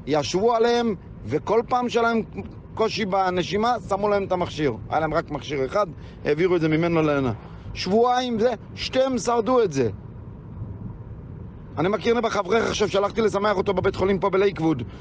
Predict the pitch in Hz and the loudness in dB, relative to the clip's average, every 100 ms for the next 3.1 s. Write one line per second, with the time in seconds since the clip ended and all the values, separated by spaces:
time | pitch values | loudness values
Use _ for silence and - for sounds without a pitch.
0 | - - 180 170 170 165 - - - - | -14 -4 2 6 6 6 2 -6 -10 -12
1 | - 165 160 220 208 - - - 156 190 | -6 -4 0 0 0 -4 -12 -4 0 2
2 | 226 190 139 202 233 196 - - 285 269 | 2 0 0 2 2 2 0 0 2 2